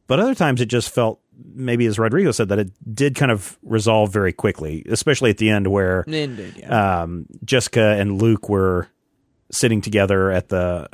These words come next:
Speaker 1: uh, on the stoop, and he's like, "Well, you know, I kinda like, like you." And she's like, "Oh, you like, like me? Good, 'cause I'm pregnant
Speaker 2: <laughs>
Speaker 1: with your Skrull baby."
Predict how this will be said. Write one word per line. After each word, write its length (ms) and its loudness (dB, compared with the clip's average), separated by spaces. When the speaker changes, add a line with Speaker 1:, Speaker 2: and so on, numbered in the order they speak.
Speaker 1:
uh, 200 0
on 160 -2
the 60 -2
stoop, 420 2
and 240 -4
he's 180 -2
like, 200 -2
"Well, 180 4
you 100 4
know, 200 4
I 40 2
kinda 200 0
like, 280 -2
like 280 -6
you." 220 -2
And 100 -6
she's 160 -6
like, 120 -2
"Oh, 180 0
you 140 0
like, 260 0
like 260 -2
me? 100 0
Good, 300 -2
'cause 160 -2
I'm 80 0
pregnant 580 0
Speaker 2:
<laughs> 40 -6
Speaker 1:
with 200 0
your 100 2
Skrull 380 0
baby." 380 -8